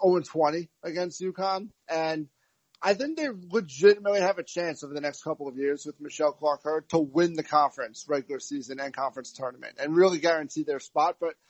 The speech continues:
I think they're gonna get in as an at-large. I think Antoinette Miller is really good. She started all thirty-five games. So did Angel Reiser. Uh, I'm gonna mess up this name, and I apologize, but Ilmaro, Ilmario,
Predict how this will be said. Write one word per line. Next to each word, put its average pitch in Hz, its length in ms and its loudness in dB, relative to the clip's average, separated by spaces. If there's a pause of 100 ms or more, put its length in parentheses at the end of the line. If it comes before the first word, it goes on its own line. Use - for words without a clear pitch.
(420)
I 196 140 6
think 277 160 0
they're 247 100 0
gonna 233 160 -4
get 208 160 0
in 208 200 -2 (140)
as 165 140 -2
an 175 80 -8
at-large. 165 420 -2
I 147 120 -4
think 156 240 -8
Antoinette 165 600 -4
Miller 156 460 -2 (300)
is 147 540 -2 (280)
really 202 300 6
good. 175 420 4 (200)
She 220 180 -6
started 214 320 2
all 208 100 6
thirty-five 196 600 0
games. 185 340 -4
So 190 180 2
did 190 160 -2
Angel 185 300 -2
Reiser. 185 560 0 (340)
Uh, 147 240 2 (100)
I'm 139 220 -8
gonna 147 200 -6 (440)
mess 160 320 -2
up 151 120 -10
this 151 220 -8
name, 175 240 2
and 165 80 0
I 165 80 4
apologize, 170 540 4
but 165 160 -10
Ilmaro, 185 840 4 (160)
Ilmario, 202 840 4